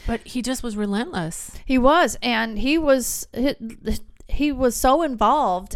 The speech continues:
Speaker 2: in, um, getting, he wanted to reunite these, this brother and sister.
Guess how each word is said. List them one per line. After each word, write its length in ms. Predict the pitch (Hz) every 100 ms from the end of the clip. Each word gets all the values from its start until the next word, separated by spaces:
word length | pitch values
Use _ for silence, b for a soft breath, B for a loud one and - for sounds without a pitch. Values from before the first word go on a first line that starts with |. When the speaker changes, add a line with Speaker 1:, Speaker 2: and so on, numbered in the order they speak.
| -
Speaker 2:
in, 600 | 208 208 202 196 196 190
um, 520 | 196 175 175 185 190 208
getting, 420 | 240 247 240 220
he 200 | 240 349
wanted 400 | 277 262 262 233
to 80 | 220
reunite 560 | 202 208 190 175 175
these, 300 | 180 165 - -
this 220 | 190 -
brother 280 | 190 185 175
and 140 | 170
sister. 320 | - 196 175